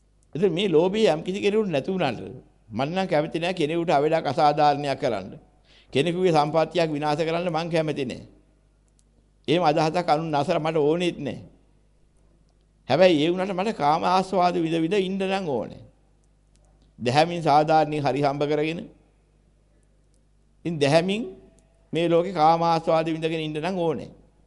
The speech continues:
ඊ අදහස තියෙනවා නම් අන්න එතන එනවා කාමීට ආවොත් කාම රාගය. හැබැයි පංචකාම ආස්වාදයේ මුල් කරගෙන යම් කිසි කෙනෙකුට අදහසක් ආව නම් එහෙම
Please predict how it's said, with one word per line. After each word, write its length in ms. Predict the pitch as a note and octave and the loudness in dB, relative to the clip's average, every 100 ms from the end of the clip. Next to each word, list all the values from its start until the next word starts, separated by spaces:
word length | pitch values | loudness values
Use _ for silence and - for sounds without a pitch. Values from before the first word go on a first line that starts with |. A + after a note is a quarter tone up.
| _ _ _ _ _ - | _ _ _ _ _ 0
ඊ 140 | F3 | 4
අදහස 340 | G3 D#3+ F3+ F3+ | 6 6 4 4
තියෙනවා 360 | F3+ E3+ D#3+ | 2 2 2
නම් 160 | D3+ D3 D#3+ E3 - | 0 -2 -6 -10 -16
අන්න 260 | - C3+ G3 | -4 -2 0
එතන 240 | F3+ E3+ | 0 0
එනවා 280 | D#3 D3 F3+ A3 - - _ _ | -2 -2 -4 -6 -14 -20 _ _
කාමීට 460 | C3 D#3+ F#3+ G3 F3+ | 4 6 6 2 2
ආවොත් 320 | D#3+ F#3 A3+ | 2 2 2
කාම 240 | G#3+ E3+ E3+ | 2 2 2
රාගය. 440 | D3 G2 F#2+ F#2 - _ _ _ _ _ _ _ _ _ _ _ _ _ _ _ _ _ _ _ _ | 2 0 -2 -8 -16 _ _ _ _ _ _ _ _ _ _ _ _ _ _ _ _ _ _ _ _
හැබැයි 240 | B2+ F#3+ - | 4 6 6
පංචකාම 520 | C#3 D#3 F#3+ F#3 F#3+ | 4 2 4 4 4
ආස්වාදයේ 600 | D#3 D#3+ D#3 E3+ F3 F#3+ | 4 2 4 4 4 2
මුල් 200 | D#3 C#3+ | 0 0
කරගෙන 380 | D#3 E3 C#3+ G2 - - _ _ _ _ _ | 2 2 2 -2 -8 -20 _ _ _ _ _
යම් 200 | - C#3 | 0 2
කිසි 180 | - G3+ | 2 -2
කෙනෙකුට 300 | F#3 E3 F#3 | 0 0 2
අදහසක් 500 | D3 D3 E3 F3 E3+ | 4 4 2 2 0
ආව 160 | F3 E3+ | 2 4
නම් 200 | E3+ E3 | 2 -2
එහෙම 220 | C#3+ C#3+ | -2 -4